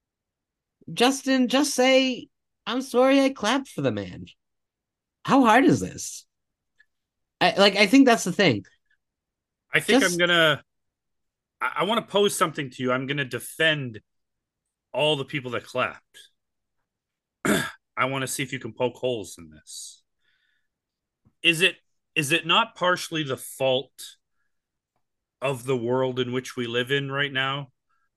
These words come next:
Speaker 2: where political correctness has gone amok and you can't say anything because if you say something, you'll be deemed racist or homophobic or transphobic or whatever other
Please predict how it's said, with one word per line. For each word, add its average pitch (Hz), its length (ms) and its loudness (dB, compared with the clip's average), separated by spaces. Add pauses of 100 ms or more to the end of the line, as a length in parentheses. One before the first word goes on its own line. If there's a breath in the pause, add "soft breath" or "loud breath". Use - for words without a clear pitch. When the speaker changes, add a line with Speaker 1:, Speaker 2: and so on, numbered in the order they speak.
(160)
Speaker 2:
where 110 180 -2
political 131 540 -4
correctness 135 560 -4
has 110 140 -10
gone 117 220 -6
amok 110 360 -6
and 95 140 -8
you 113 120 -8
can't 131 320 -8
say 120 280 -6
anything 139 540 -8 (540 soft breath)
because 107 280 -10
if - 160 -12
you 98 60 -12
say 127 220 -4
something, 143 640 -6 (400)
you'll 110 160 -4
be 107 160 -6
deemed 98 280 -6
racist 123 840 -6
or 87 180 -14
homophobic 113 720 -6 (120)
or 78 100 -16
transphobic 110 800 -8
or 90 360 -10 (420 loud breath)
whatever 110 400 -2
other 104 400 -4